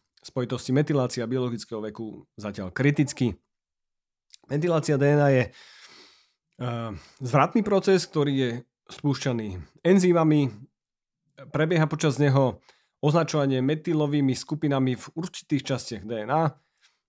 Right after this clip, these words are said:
A ak sa tieto spojené časti metylujú, môžu sa na ne naviazať rôzne bielkoviny, ktoré potom menia tri D štruktúru D N A. Vo viacerých týchto častiach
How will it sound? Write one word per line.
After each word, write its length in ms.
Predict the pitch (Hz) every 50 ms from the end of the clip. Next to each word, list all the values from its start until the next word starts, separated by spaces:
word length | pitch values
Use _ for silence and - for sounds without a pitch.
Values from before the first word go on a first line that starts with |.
| _ _ _
A 80 | 110 110 107 101 104 143
ak 80 | 139 -
sa 80 | 170 156
tieto 480 | - 156 147 - 139 131 127 120 98 98 131 - _ _
spojené 640 | _ - - - _ - 156 165 175 170 165 156 147
časti 720 | - - 143 135 131 - - - 131 127 120 117 98 85 92 - _
metylujú, 720 | 135 156 175 170 180 160 160 156 151 143 143 135 117 127 - _ _ _ _ _ _ - - - - - - -
môžu 240 | 135 147 156 151
sa 160 | 143 - 151 139
na 160 | 135 131 127
ne 120 | 123 120
naviazať 560 | 120 123 139 139 131 127 131 120 104 - - - _ _ _ _ _ _ _ _ _ -
rôzne 400 | 135 165 190 202 175 190 190 175
bielkoviny, 520 | 175 170 165 160 - 160 156 147 143 131 131
ktoré 160 | - 139 131
potom 280 | - - 127 - 127 120
menia 440 | 120 127 139 151 151 143 139 127 110
tri 160 | - 143 143
D 160 | 135 135 123
štruktúru 400 | - - 123 120 - - 127 123
D 240 | 113 117 120 120 120
N 40 | 120
A. 80 | 120 101 - _ _ _ _ _ _ _ _ _ _ _ - - - - -
Vo 120 | 135 143
viacerých 400 | 143 170 190 185 - 196 165 139
týchto 240 | - 160 156 160 143
častiach 800 | - 156 160 165 160 - 160 156 147 139 - - - - 135